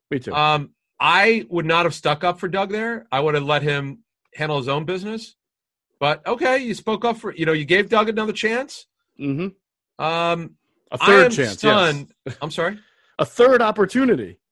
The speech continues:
Speaker 2: I, exactly. I am
Speaker 1: Uh,
Speaker 2: stunned
Speaker 1: that's
Speaker 2: that he
Speaker 1: where, yeah, that's where it kinda got weird to me,
Speaker 2: He can't
Speaker 1: is that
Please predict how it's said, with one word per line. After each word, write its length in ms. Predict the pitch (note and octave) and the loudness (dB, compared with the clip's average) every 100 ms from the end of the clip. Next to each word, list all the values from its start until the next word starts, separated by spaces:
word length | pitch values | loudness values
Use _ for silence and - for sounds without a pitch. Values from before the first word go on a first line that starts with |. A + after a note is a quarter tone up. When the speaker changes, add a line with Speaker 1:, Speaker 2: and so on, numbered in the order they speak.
| _ - | _ -2
Speaker 2:
I, 120 | E3+ | -2
exactly. 420 | E3 F3+ F3+ D#3+ | 0 0 2 0
I 160 | D#3+ F3+ | 2 2
am 80 | |
Speaker 1:
Uh, 20 | F3 | 0
Speaker 2:
stunned 200 | - A3 G3+ | 0 4 6
Speaker 1:
that's 120 | D4 C#4 | 6 4
Speaker 2:
that 40 | |
he 60 | C4+ | 6
Speaker 1:
where, 360 | B3 G#3+ G3 - | 6 4 0 0
yeah, 280 | C4 C#3+ B2 | 2 2 2
that's 260 | A3 A#3+ | 0 2
where 140 | C#4 B3 | 2 2
it 60 | |
kinda 220 | - A3+ G#3 | 2 2 4
got 160 | G#3 | 2
weird 200 | F#3 B3+ - | 4 2 0
to 100 | E3+ | 0
me, 120 | D3+ | 0
Speaker 2:
He 60 | C#3+ | 0
can't 120 | D#3 | -2
Speaker 1:
is 120 | C3 | -2
that 340 | D#3 D3+ D3+ | 2 2 2